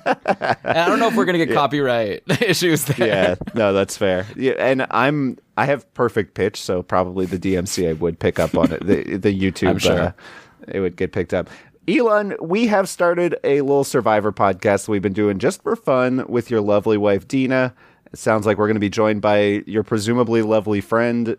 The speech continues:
Speaker 1: Julia, this weekend. And, uh, yeah, it was really fun to record that last week.
Speaker 2: Yeah, it's called the Survivor Squad. It's slowly starting to show up on, uh, I,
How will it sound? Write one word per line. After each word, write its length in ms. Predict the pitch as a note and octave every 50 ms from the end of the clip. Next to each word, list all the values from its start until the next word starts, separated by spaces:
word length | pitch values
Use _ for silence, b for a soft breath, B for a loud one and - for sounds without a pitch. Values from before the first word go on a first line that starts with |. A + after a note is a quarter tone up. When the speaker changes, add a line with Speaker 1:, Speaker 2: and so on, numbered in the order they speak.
| _
Speaker 1:
Julia, 640 | G2+ G2 G2 A#2+ D#3 F3 F3+ F3+ F#3+ F#3 F#3 F#3 E3+ _
this 240 | - G#2+ G2+ -
weekend. 520 | - E3+ A3 - A3 G3+ G3 G#3 A3 - - b b b b b b b b
And, 340 | - - G#2+ A2+ A#2 A#2 G#2+
uh, 340 | A#2+ A#2+ A#2+ B2 B2 B2 A#2 -
yeah, 180 | - G3 G#3 B2+
it 160 | G#2 G2+ F2 B2+
was 120 | C3+ A#2+
really 200 | A#2+ C3 B2+ B2+
fun 180 | B2 - C3 B2
to 60 | A#2+
record 280 | A#2+ A#2+ - D#3+ D3+ A#2+
that 120 | - D#2 B1+
last 240 | D2 D#2+ - -
week. 180 | - D#2 D#2 - -
Speaker 2:
Yeah, 180 | C3+ C3+ A#2+
it's 100 | A2 G#2+
called 280 | - - C#3+ A#2+ B2+ B2
the 80 | C#3+ C#3
Survivor 540 | - - D3 B2 A#2+ B2 A#2 A#2+ A2+ C3
Squad. 520 | B2+ - - - C3 A#2+ A2 A2 A#2+ D3 -
It's 260 | G#3 - C3+ B2 -
slowly 400 | - - - C#3 B2 A#2+ B2 C3+ C3+
starting 400 | - - D3+ C3+ B2+ B2 C3 C#3+
to 120 | C3 D3 C3
show 300 | - - C#3+ C3+ C3 B2+
up 280 | B2 B2+ C3+ C3+ - - _
on, 480 | - C3 B2+ B2+ C3 C3+ C3+ C3 C#3 A#2 - B B B B B B B
uh, 40 | -
I, 520 | B2+ B2+ B2 A#2+ A#2+ A#2 A2+ G#2 A#2 A#2